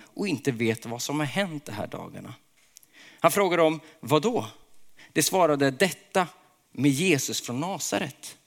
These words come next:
Han var en profet, mäktig i ord och gärning inför Gud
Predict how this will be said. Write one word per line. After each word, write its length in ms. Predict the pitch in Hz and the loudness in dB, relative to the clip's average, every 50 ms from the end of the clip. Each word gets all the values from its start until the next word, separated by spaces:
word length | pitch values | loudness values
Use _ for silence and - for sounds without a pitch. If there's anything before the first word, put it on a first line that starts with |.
| _ _ _ _ _ _ _ _ _ _ _ _ _ _ _ _ | _ _ _ _ _ _ _ _ _ _ _ _ _ _ _ _
Han 200 | - - 165 151 | 0 0 2 2
var 220 | 139 147 165 220 233 | 4 4 4 4 4
en 140 | 180 135 123 | 2 0 -2
profet, 640 | - - - - 117 131 143 127 131 - - - | -4 -8 -6 -2 0 2 4 4 2 0 -6 -8
mäktig 560 | 123 131 156 208 196 - - - - 202 185 175 | -2 2 4 4 4 2 0 -4 -2 0 2 0
i 40 | 165 - | 0 0
ord 260 | 160 165 160 156 147 151 | 2 2 4 4 4 4
och 60 | 147 | 4
gärning 420 | 143 156 143 139 131 127 127 127 | 4 4 4 4 2 0 0 -2
inför 220 | 123 120 113 - 131 | -2 -4 -4 -6 -6
Gud 400 | 117 143 151 147 139 135 131 | -4 -2 0 0 0 -2 -6